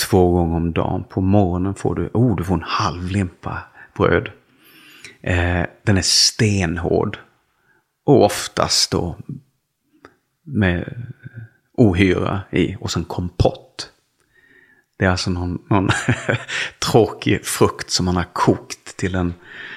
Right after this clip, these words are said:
en, eh, lite lätt tråkig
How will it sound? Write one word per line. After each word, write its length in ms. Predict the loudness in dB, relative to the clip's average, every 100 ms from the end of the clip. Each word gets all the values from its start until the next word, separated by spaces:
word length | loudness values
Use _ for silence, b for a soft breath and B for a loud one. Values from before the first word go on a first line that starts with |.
| B B -6
en, 340 | 0 0 0 0
eh, 480 | 0 0 -2 -4 -8 -14 _ _ _ -20 -18 -12 0
lite 580 | 6 8 8 6 4 4
lätt 360 | 2 0 -8
tråkig 760 | -4 2 2 0 -4 -4 -4